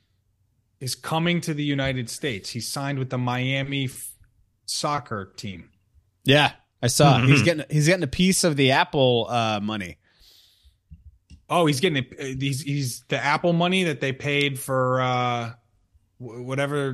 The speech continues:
Speaker 1: the
Speaker 2: The M L S?
Speaker 1: soccer games.
Speaker 2: Yeah, that's what I've, I heard.
Speaker 1: Does
Speaker 2: I think.
Speaker 1: Apple, Apple owns the exclusive rights to M L S, right?
Speaker 2: Yeah.
Speaker 1: So Messi,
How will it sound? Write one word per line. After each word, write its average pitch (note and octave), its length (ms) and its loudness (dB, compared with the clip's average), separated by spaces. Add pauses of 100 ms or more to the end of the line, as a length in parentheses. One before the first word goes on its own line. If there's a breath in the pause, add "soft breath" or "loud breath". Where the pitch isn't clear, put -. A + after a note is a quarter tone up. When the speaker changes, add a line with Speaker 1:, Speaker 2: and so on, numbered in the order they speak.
Speaker 1:
the C3 140 -6
Speaker 2:
The B2+ 180 6
M B2+ 120 4
L A#2+ 120 4
S? D3 140 4
Speaker 1:
soccer D3+ 260 -2
games. F3+ 420 -4 (260)
Speaker 2:
Yeah, A#2 180 4 (300)
that's C3+ 180 2
what E3 80 4
I've, C3 180 4 (260)
I A#2 120 4
heard. G#2 440 0 (540)
Speaker 1:
Does C3 100 -6
Speaker 2:
I - 20 -2
think. C3 100 -2
Speaker 1:
Apple, F#3+ 380 2
Apple F#3 280 2
owns F3 340 2
the D3+ 120 0
exclusive D#3 540 -2
rights B2+ 420 -2
to B2 100 -6 (220)
M B2+ 160 -4
L A#2 200 -2
S, G2+ 260 -8
right? A#2 260 -6 (240)
Speaker 2:
Yeah. F#2+ 240 0 (1500)
Speaker 1:
So A#2 160 -8
Messi, B2 800 -2